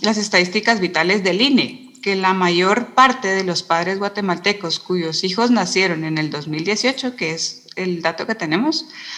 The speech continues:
reportaron ser solteros o casados, y un menor porcentaje afirmó que su situación era unida. Del cien por ciento, digamos, el cuarenta y seis por ciento de papás dijo que era soltero.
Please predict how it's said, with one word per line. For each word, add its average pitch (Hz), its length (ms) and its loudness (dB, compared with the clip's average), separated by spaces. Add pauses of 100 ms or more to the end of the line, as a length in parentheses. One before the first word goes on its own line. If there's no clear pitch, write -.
(120)
reportaron 208 720 2
ser 175 280 0
solteros 180 1000 0 (340)
o 196 200 6
casados, 202 800 6 (340)
y 226 140 8
un 233 140 6
menor 226 260 6
porcentaje 226 560 0
afirmó 175 400 0
que 202 100 -4
su 208 80 -4
situación 151 440 -6
era 156 160 0
unida. 233 360 2 (140)
Del 185 400 2
cien 214 240 2
por 240 140 -2
ciento, 330 260 2
digamos, 240 300 4
el 233 120 0
cuarenta 175 380 2
y 156 140 -2
seis 185 280 0
por 254 200 0
ciento 311 400 2 (420)
de 202 220 6
papás 202 760 4 (560)
dijo 196 320 4
que 202 60 -2
era 156 120 2
soltero. - 480 0